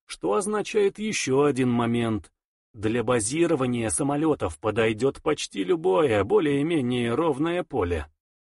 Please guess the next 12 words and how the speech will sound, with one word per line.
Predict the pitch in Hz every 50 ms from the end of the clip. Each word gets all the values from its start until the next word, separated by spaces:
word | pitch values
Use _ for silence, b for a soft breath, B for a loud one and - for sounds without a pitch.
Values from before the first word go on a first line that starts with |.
| _ _ _ _ _ -
Даже | 90 113 117 127 131 - 147
накрыв | 147 151 156 156 - - 160 202 185 - -
подобную | - 156 147 170 160 127 131 135 131 127
площадку | - - 151 156 143 - - 156 143 - - 135
из | 131 127 117 120
артиллерии, | 143 104 - - 147 131 123 139 151 147 139 127 123 120 92 - _ _ _ _ _ _ -
засыпать | 160 147 220 - 277 - - 262 247 220 - 220 - -
получившиеся | - 233 226 220 - - 226 208 190 - - 226 214 190 185 - - 208
ямы — | 190 190 202 190 175 160 156 143 123
дело | 107 - 233 226 208 202
пары-тройки | 180 - - 214 214 208 196 - - - 196 190 160 - 202
дней. | 190 160 170 190 180 151 107 85 80 76